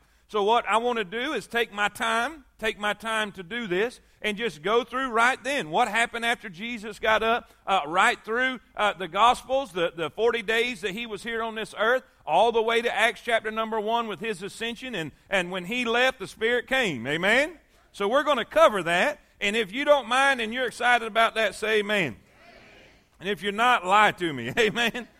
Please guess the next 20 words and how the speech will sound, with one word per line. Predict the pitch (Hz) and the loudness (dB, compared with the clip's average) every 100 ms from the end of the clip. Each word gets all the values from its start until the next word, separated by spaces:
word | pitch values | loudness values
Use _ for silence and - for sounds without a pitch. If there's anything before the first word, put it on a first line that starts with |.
| _ _ _ - | _ _ _ 4
All | 285 | 8
right. | 330 320 160 - _ _ | 10 8 4 -6 _ _
Acts | 208 285 277 - | 4 6 6 0
chapter | 285 269 269 | 0 0 0
number | 285 277 269 | 0 2 0
one, | 262 277 262 160 - | 2 4 4 0 -4
in | 214 220 | -4 -4
verse | 175 247 262 - 202 | 2 4 4 0 -4
number | 233 226 226 | -4 0 0
one. | 220 226 160 | 2 2 0
Good | 139 233 202 | -2 -2 0
to | 202 | -2
have | 208 196 | 0 -2
everybody | 214 202 185 190 190 | -4 -6 -2 -2 0
out | 190 202 - | 0 -2 -4
today. | 170 160 202 | -8 -2 -2
Great | 165 117 170 214 214 | -2 -4 -2 -2 -4
crowd | - 196 202 190 | -6 -2 0 -2
this | 196 - | -6 -10
morning. | 175 202 233 | -6 -2 -2